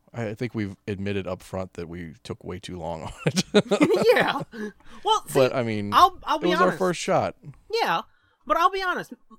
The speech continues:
Speaker 2: my first idea for it was, like, we cut two episodes together.
Speaker 1: Yeah.
Speaker 2: And release it like that. S-, but that would have been, like, fucking, on the episodes where it's, like, fifty minutes and then an hour and ten, we would have had two hours of that shit every other week, too.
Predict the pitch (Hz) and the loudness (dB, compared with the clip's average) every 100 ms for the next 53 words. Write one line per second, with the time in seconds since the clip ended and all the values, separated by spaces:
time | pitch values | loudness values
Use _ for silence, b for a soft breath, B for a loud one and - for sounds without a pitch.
0 | - 202 240 359 - 294 294 - 240 220 | -8 2 2 2 -4 -6 -6 -6 -6 -6
1 | 165 233 247 - 208 180 190 190 185 165 | -6 -6 -6 -6 -8 -8 -10 -4 -2 -4
2 | - _ - 226 214 - 240 - - 269 | -10 _ -4 -4 -2 -4 -4 -4 -6 -2
3 | 233 214 - 208 165 - 160 190 285 165 | -4 -6 -8 -6 -8 -14 -6 -4 -2 -6
4 | - _ _ - 98 87 90 _ _ _ | -14 _ _ -10 -6 -6 -8 _ _ _
5 | _ _ - 220 208 214 214 220 175 156 | _ _ -2 0 0 -2 -4 -8 -12 -10
6 | 170 247 196 127 - _ _ - - - | -2 0 0 -4 -18 _ _ -20 -18 -6
7 | 220 190 - 247 285 254 185 190 175 160 | -2 -2 2 2 2 -2 -4 -6 -4 -6
8 | 139 - 185 - 170 151 139 - _ - | -8 -8 -8 -8 -10 -12 -14 -20 _ 0
9 | 233 226 226 233 240 262 240 202 196 202 | 2 2 0 -4 -6 -6 -6 -6 -8 -8
10 | 156 - 262 - 233 220 240 226 214 208 | -10 -10 -12 -10 -10 -8 -8 -10 -8 -8
11 | 175 165 214 214 196 170 220 254 240 214 | -4 -2 -2 -2 -6 -8 -8 -6 -6 -10
12 | 175 175 196 190 202 180 147 - 220 208 | -14 -12 -8 -6 -2 -4 -4 -6 -2 0
13 | 202 208 175 170 233 302 - 185 165 156 | 0 -2 -6 -4 -4 -4 -8 -6 -6 -6
14 | 156 160 160 160 151 - 285 277 | -8 -6 -6 -8 -12 -10 -6 -6